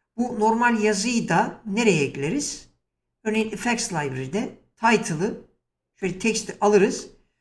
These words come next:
Bunu iki videonun arasında bir yerde tutabiliriz. Örneğin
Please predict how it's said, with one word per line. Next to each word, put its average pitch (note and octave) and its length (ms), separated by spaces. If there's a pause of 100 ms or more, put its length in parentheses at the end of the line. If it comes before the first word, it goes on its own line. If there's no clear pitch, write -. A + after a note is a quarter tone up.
(340)
Bunu D4 420
iki D4 260
videonun E3+ 680
arasında A#3 560
bir F#3 60
yerde D#3 360
tutabiliriz. - 840
Örneğin G#3 420